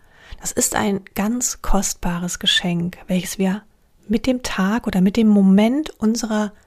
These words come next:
Geburt erhalten und auch wieder abgeben mit unserem letzten Atemzug, wenn wir die Erde verlassen.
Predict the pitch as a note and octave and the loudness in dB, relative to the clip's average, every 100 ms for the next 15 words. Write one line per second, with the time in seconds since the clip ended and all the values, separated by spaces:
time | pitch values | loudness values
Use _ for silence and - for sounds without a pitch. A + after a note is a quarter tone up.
0 | _ _ - A3 - A3+ A#3+ A#3+ - - | _ _ -4 -4 2 2 4 0 -6 -6
1 | F#3+ F3 F3+ F3 - D#3+ - - - C4+ | -4 -2 -2 -4 -6 -14 -14 -2 2 4
2 | G4 - - _ - - - F#3+ F#3 - | 2 -4 -16 _ -4 -2 0 -2 -2 -2
3 | A#3 - - E3+ E3 - F#3 B3 - _ | -2 2 0 0 -6 -4 -6 -6 -12 _
4 | _ _ G3 G3 G3 F#3+ F3 F3+ - - | _ _ -2 0 0 0 0 0 -2 -4
5 | G#3 E3 E3+ G#3 F#3 G#3 - F#3 F3+ F#3 | -2 -4 -4 -6 -6 -6 -2 0 0 0
6 | F3+ E3 E3 - F3+ E3+ - F3+ F#3 | -2 -6 -6 -8 -8 -6 -6 -8 -12